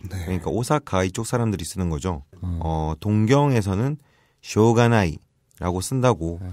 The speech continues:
Speaker 2: 그냥 이왕 나온 김에, 어, 알아두시고 가면 좋겠네요.
Speaker 1: 저, 우리 오이시러.
Speaker 2: 예.
Speaker 1: 가로 열고 가지는 좋아?
Speaker 2: 아, <laughs> 뭐야?
Speaker 1: 가로 닫고?
Speaker 2: <laughs> 아니야, 그냥 오이시러야.
Speaker 1: 아, 그래?
Speaker 2: 실제로 오이를 싫어해서 그냥 오이시러야.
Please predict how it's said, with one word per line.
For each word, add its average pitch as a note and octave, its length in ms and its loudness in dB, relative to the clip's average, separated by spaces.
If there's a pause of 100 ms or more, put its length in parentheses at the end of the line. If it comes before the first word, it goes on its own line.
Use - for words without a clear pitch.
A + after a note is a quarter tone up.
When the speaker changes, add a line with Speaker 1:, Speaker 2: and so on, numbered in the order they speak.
(120)
Speaker 2:
그냥 E2 360 -4 (140)
이왕 G2+ 200 2
나온 F#2+ 240 2
김에, F#2 380 -2 (580)
어, D2 480 -8 (340)
알아두시고 F#2 540 -6
가면 F#2+ 220 0
좋겠네요. D2+ 480 -4 (500)
Speaker 1:
저, A#2+ 240 -4 (200)
우리 B2 280 -2 (200)
오이시러. B2 600 0 (300)
Speaker 2:
예. D#2+ 280 6 (1120)
Speaker 1:
가로 A2 280 2
열고 G2 260 -4
가지는 C3+ 400 0
좋아? C3+ 280 0
Speaker 2:
아, A2+ 80 8 (180)
<laughs> D3+ 300 10
뭐야? C#3+ 300 12
Speaker 1:
가로 C#3 440 6
닫고? - 240 8 (320)
Speaker 2:
<laughs> - 140 8
아니야, F3+ 560 10
그냥 B3+ 260 8
오이시러야. E3 500 10
Speaker 1:
아, G#2+ 200 8
그래? A2+ 180 2 (240)
Speaker 2:
실제로 A#3 420 8
오이를 D#3+ 280 12
싫어해서 G3+ 340 10
그냥 B2 220 8
오이시러야. F#2+ 600 4